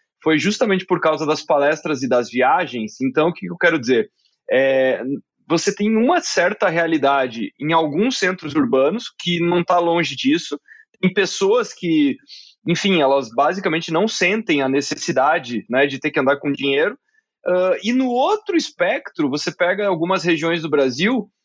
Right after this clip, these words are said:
em que a moeda, é, dominante, o meio de se realizar as transações é o cheque, né? Então, e o que eu tô falando é dois mil e vinte e um, tá? Então, não tô descrevendo os anos oitenta.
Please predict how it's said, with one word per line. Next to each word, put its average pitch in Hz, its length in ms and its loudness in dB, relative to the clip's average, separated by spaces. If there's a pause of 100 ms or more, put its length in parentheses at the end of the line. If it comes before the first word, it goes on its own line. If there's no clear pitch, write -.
(160)
em 160 160 2
que 185 400 0
a 170 180 2
moeda, 196 640 2 (360)
é, 143 160 2
dominante, 175 960 0
o 165 120 2
meio 185 460 2
de 139 160 0
se 156 160 0
realizar 147 400 2
as 165 80 -2
transações 180 600 0
é 233 40 2
o 349 60 0
cheque, - 540 -2 (200)
né? 143 280 2
Então, 156 520 2
e 139 160 4
o 131 120 -2
que 143 80 0
eu 139 60 0
tô 156 100 -4
falando 143 420 0
é 190 180 0
dois 151 180 0
mil 151 100 0
e - 20 -2
vinte 226 200 -2
e 190 40 0
um, 180 140 2
tá? 131 160 2
Então, 127 180 -2
não 139 100 0
tô 165 120 0
descrevendo 156 640 0
os 127 80 0
anos 135 180 0
oitenta. 127 540 0